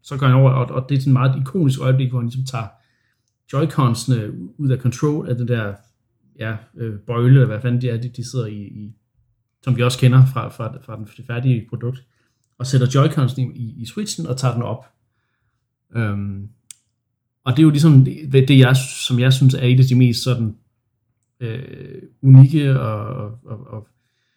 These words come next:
hvad kan man sige, øh, specielle øjeblikke i den, i den trailer, og, og, og det er ligesom der, at,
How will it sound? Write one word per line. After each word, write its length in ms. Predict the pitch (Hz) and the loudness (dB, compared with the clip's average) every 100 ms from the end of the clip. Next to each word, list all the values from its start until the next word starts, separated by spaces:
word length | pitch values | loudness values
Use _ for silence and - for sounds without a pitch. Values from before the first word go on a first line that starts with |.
| _ _ _ _ _ | _ _ _ _ _
hvad 100 | - | -10
kan 80 | 127 | -4
man 100 | 120 | -4
sige, 460 | - 135 120 120 110 | -2 0 0 0 -4
øh, 260 | 113 - - _ _ _ _ _ _ _ - | -8 -10 -14 _ _ _ _ _ _ _ -14
specielle 420 | - 135 196 175 | -2 2 4 4
øjeblikke 580 | 127 131 135 123 131 131 | 2 2 4 2 2 -2
i 60 | 131 | -4
den, 220 | 120 - | -8 -8
i 100 | 127 | -6
den 220 | 127 139 | -2 -2
trailer, 340 | 131 127 117 123 | -2 0 0 0
og, 160 | 127 110 | -2 -6
og, 60 | 117 | -8
og 40 | |
det 80 | 113 | -8
er 40 | 110 | 0
ligesom 320 | 131 135 139 | 4 4 4
der, 180 | 139 127 | 0 -4
at, 240 | 107 107 | -8 -14